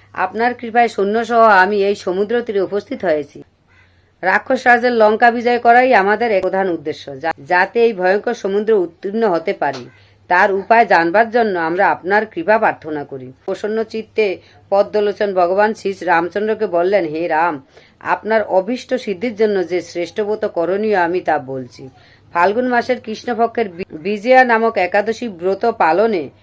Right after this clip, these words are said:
আপনি নিশ্চয়ই শূন্য সহ সমুদ্র পার হতে পারবেন। এই ব্রতের বিধি শ্রবণ করুন। বিজয় লাভের জন্য দশমীর দিন সোনা, রূপা,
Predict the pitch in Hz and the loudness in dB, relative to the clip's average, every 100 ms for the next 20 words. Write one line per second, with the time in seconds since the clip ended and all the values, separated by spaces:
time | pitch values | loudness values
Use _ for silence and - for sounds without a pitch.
0 | _ - 175 208 208 190 190 - 247 233 | _ -4 -4 -2 -2 -2 -4 -2 -2 -2
1 | 196 185 233 233 214 175 180 180 196 208 | -4 -2 -2 0 0 0 -4 -6 -4 -2
2 | 196 156 156 151 151 143 123 123 120 214 | 0 -2 -2 -6 -8 -8 -8 -12 -4 -2
3 | 233 202 220 254 220 220 240 - 185 196 | 0 -2 0 -2 -2 -6 -6 -4 0 0
4 | 185 160 147 139 143 175 202 226 226 214 | -2 -6 -8 -10 -10 -8 -2 2 4 4
5 | 180 202 240 202 226 233 233 185 175 214 | 4 2 0 0 -2 0 -4 -2 -2 -2
6 | 240 220 220 196 175 185 180 208 208 196 | -6 -4 -4 -4 -6 -8 -4 0 0 -2
7 | 185 208 196 185 | -2 0 2 0